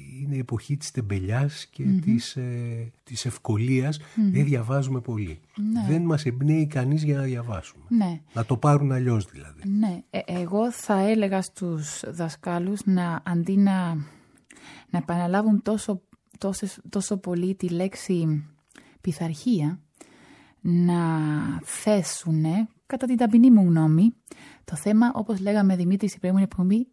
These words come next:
Speaker 2: της επιθυμίας.
Speaker 1: Μμ.
Speaker 2: Χωρίς επιθυμία δεν υπάρχει μαθητής. Έχουμε απλώς ένα,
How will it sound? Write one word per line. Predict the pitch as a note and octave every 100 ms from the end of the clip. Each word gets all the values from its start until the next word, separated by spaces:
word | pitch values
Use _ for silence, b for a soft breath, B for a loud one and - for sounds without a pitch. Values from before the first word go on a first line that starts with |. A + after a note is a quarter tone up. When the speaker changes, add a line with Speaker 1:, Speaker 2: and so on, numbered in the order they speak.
| -
Speaker 2:
της | F#3+
επιθυμίας. | G3 F3+ D3+ F3 F3 D3+ - - _
Speaker 1:
Μμ. | - F#2 B B B
Speaker 2:
Χωρίς | - F#3 G#3+
επιθυμία | A#3 G3 G3 A3+
δεν | G#3+
υπάρχει | G#3 G#3+ G3+
μαθητής. | G3 E3+ F#3 E3 - - _ _ b b b b b b _
Έχουμε | G3+ G3 A#3 D4 G4+
απλώς | G#3+ - G#3 C#4+ E4+ -
ένα, | A3 A3 A3+ B3